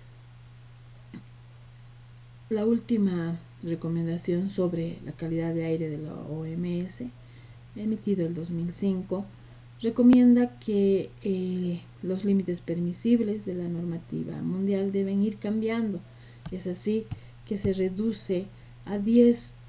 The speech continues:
micra-, microgramos por metro cúbico la media anual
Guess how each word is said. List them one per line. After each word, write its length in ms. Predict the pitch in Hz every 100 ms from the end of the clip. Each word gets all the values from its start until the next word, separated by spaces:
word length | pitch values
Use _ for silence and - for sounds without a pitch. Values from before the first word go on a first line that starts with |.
| -
micra-, 800 | 180 196 196 - - 185 160 -
microgramos 760 | 196 202 196 175 170 175 165 -
por 140 | 151
metro 340 | 165 170 190 190 -
cúbico 680 | 208 190 170 160 - 135 123
la 140 | 139
media 360 | 160 165 170 175
anual 340 | 196 202 240